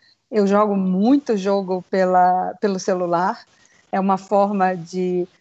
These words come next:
distrair, de relaxar, e quando vem aquele relatório do, do celular dizendo quantas horas você gastou em cada uma das plataformas por semana, eu fico horrorizada quantas tem ali de games. E é realmente o maior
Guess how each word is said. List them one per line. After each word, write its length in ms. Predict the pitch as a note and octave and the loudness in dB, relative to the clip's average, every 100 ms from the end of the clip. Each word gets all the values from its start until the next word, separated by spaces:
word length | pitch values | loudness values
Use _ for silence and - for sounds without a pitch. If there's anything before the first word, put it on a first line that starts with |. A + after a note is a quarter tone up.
| _ - | _ -10
distrair, 920 | F3 - G3 E3+ D#3 F#3 G#3 G3 F3+ | -8 -4 0 2 4 4 2 0 -2
de 180 | D#3+ F3 | -4 -4
relaxar, 680 | F3 F3+ E3 - F3 G3+ F#3+ | 0 2 0 2 2 2 0
e 40 | |
quando 260 | F#3+ F#3+ F3 | -6 -12 -8
vem 220 | G3 G3+ | -8 -8
aquele 280 | F#3+ F#3+ F3+ | -8 -8 -6
relatório 840 | F#3+ F#3 F3+ - F3+ F#3+ F#3+ F3+ | -4 -4 -4 -4 -2 -2 -4 -6
do, 360 | F3 F3+ F3 E3+ - - | -6 -8 -8 -6 -8 -10
do 140 | F3 | -14
celular 520 | E3+ - F3 F3 F3+ F#3 | -6 0 2 4 4 4
dizendo 280 | F#3 F#3 | 0 -4
quantas 380 | F#3 G3+ G3+ F3+ | -4 -4 -4 -2
horas 240 | F3+ F#3 F3 | 0 0 -4
você 240 | F3+ - | -8 -8
gastou 580 | F3+ E3+ - F3+ F#3 F3+ _ _ _ - | -6 -6 -6 -4 -4 -6 _ _ _ -10
em 100 | F3 | -4
cada 320 | F#3+ G3+ F#3+ | 0 0 0
uma 180 | G3 F#3 | -2 -2
das 180 | F#3 | -4
plataformas 680 | - F#3 F#3 F3 F#3+ F#3+ F3+ | -2 -2 0 -2 -4 -4 -6
por 140 | - - | -10 -12
semana, 440 | - F3+ F#3 G3+ | -8 -4 -4 -4
eu 40 | |
fico 200 | G3 G3+ | -6 -8
horrorizada 560 | G3 G#3 G3+ F#3 F3+ F#3 | -4 -2 0 2 2 0
quantas 520 | - G3 G3 G3+ G3 | -4 -4 -2 -4 -6
tem 240 | - G3 G3+ | -4 -4 -2
ali 220 | F#3+ G3+ | -2 0
de 60 | |
games. 340 | A3 G3 F3 D#3+ | 2 2 0 -4
E 200 | A3 F3+ | -2 2
é 40 | |
realmente 560 | F#3 G#3+ A3 G3+ A#3 B3+ | 2 4 2 0 -4 -4
o 40 | |
maior 440 | A3+ G#3 G3 G#3 | -2 0 2 2